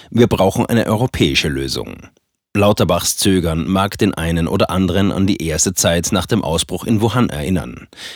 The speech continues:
Während man in China bereits in der zweiten Januarhälfte zwanzig zwanzig und da bereits viel zu spät den Zug- und Flugverkehr aus Wuhan stoppte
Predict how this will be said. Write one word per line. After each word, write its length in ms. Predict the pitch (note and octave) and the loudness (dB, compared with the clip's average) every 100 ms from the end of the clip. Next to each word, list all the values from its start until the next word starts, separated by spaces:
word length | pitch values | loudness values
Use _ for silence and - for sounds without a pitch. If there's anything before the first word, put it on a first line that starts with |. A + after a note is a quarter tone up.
| - | -6
Während 360 | F#2 A#2 C3 G2+ | 0 2 2 0
man 100 | F#2 | 2
in 140 | G#2+ | 2
China 300 | - A2+ F2 | 2 2 2
bereits 400 | D#2 D2+ D#2 - | 0 -2 -2 -2
in 100 | F#2+ | 0
der 100 | E2+ | 0
zweiten 500 | - F2 G2+ - G#2 - | 0 0 0 0 0 0
Januarhälfte 720 | G2 F2+ D#2+ D#2+ C#2 - D#2+ | 2 2 2 0 -4 -2 -2
zwanzig 340 | F2 D#2+ E2 | 0 -2 -2
zwanzig 440 | - F2+ G2+ C3 - - - - | 0 0 2 0 -2 -10 -14 -6
und 300 | A2+ G2+ - | 0 0 2
da 100 | G#2 | 2
bereits 380 | G#2 D2 C#2 - | 2 0 -2 -2
viel 260 | - A#2+ | 2 2
zu 140 | - G2+ | 2 0
spät 480 | - F#2+ F#2 - F2 | 2 2 2 -2 -4
den 160 | C2 | -4
Zug- 340 | - G#2+ G2+ - | 0 2 2 0
und 160 | E2+ | -2
Flugverkehr 580 | - A#2 - E2 - D#2 | 0 -2 -2 -4 -2 -4
aus 220 | C#2+ - | -4 -2
Wuhan 300 | E2 F#2 F2+ | -2 0 0
stoppte 480 | - A2 - C3 | 0 0 0 2